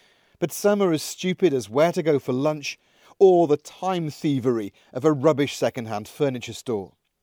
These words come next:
Without having the excuse of hosting dinners and taking pals to the beach, of being very busy, there was nowhere to hide.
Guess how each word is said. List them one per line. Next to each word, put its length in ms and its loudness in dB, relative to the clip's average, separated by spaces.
Without 340 4
having 280 0
the 100 -2
excuse 500 -6
of 120 -6
hosting 420 -2
dinners 340 -4
and 120 -14
taking 340 -4
pals 460 -4
to 100 -8
the 80 -8
beach, 460 -8
of 100 -2
being 340 2
very 380 4
busy, 560 2
there 80 0
was 120 -2
nowhere 220 0
to 100 -8
hide. 480 -10